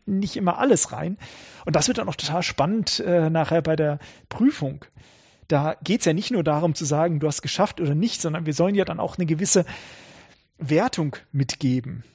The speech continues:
äh, weil das hat ja dann auch viele Auswirkungen, dass man auch bessere Leistungen mal ausgleichen kann mit schlechteren,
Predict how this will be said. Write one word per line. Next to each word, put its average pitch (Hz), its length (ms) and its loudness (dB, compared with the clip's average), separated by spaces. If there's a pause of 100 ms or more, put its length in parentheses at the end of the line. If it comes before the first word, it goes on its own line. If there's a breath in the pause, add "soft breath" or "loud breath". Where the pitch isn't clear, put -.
(120)
äh, 143 400 0
weil 156 540 0
das - 480 -2
hat 170 240 0
ja 175 80 6
dann 170 100 0
auch 170 100 2
viele 190 220 -2
Auswirkungen, 196 460 0
dass - 100 -12
man - 80 -14
auch - 60 -14
bessere 180 280 0
Leistungen 160 420 0
mal 147 80 -4
ausgleichen 180 640 0
kann 170 180 0
mit 165 140 0
schlechteren, 175 480 2